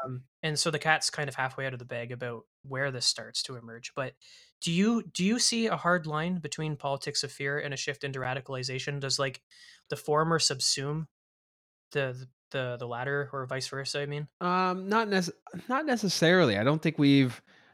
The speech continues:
Speaker 2: um, g-, gone away from this politics of fear. I think, like, social change in a variety of settings relies on this sort of, um, crisis or, or culture of fear that,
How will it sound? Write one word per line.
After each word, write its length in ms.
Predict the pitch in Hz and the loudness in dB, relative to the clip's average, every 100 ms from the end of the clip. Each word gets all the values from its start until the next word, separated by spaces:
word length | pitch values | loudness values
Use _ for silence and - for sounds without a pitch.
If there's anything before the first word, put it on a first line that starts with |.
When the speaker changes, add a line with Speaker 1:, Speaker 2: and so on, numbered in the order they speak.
| _ - | _ -4
Speaker 2:
um, 500 | 113 110 113 110 - 139 | 2 4 4 2 -2 -10
g-, 120 | 135 | 0
gone 220 | 127 131 | 6 8
away 280 | 123 110 123 | 8 10 8
from 180 | 135 139 | 8 6
this 140 | 135 | 6
politics 440 | - 135 135 139 - | 6 4 6 2 -2
of 80 | 127 | 0
fear. 280 | 131 139 | 2 4
I 40 | 147 | 4
think, 240 | - 113 | 2 2
like, 300 | 120 101 - - _ _ _ _ _ _ | 4 2 0 -16 _ _ _ _ _ _
social 680 | - 135 120 135 120 113 110 | 2 2 4 4 6 4 2
change 680 | - 123 113 117 117 117 - - _ _ | 0 2 4 6 4 2 -4 -18 _ _
in 100 | 117 | 2
a 80 | 113 | 2
variety 540 | 107 104 104 110 117 | 4 4 6 6 6
of 120 | 113 | 6
settings 440 | 107 113 113 123 107 | 4 4 4 2 0
relies 640 | 104 92 90 90 104 113 | 0 0 2 4 4 2
on 260 | 104 107 110 | 2 0 0
this 340 | 110 - - _ | -2 -4 -12 _
sort 240 | - 117 | -4 0
of, 180 | 104 - _ _ _ _ _ | 0 -2 _ _ _ _ _
um, 180 | 101 98 | -10 -10
crisis 640 | - - 104 107 117 110 - | -10 -2 0 2 0 -2 -2
or, 120 | 95 | -4
or 160 | 71 95 | -4 -6
culture 640 | - 104 104 113 101 95 | -4 -4 -4 -6 -6 -8
of 180 | 98 98 _ | -12 -16 _
fear 420 | - 110 107 120 | -10 -2 0 0
that, 260 | 123 107 98 | 2 2 0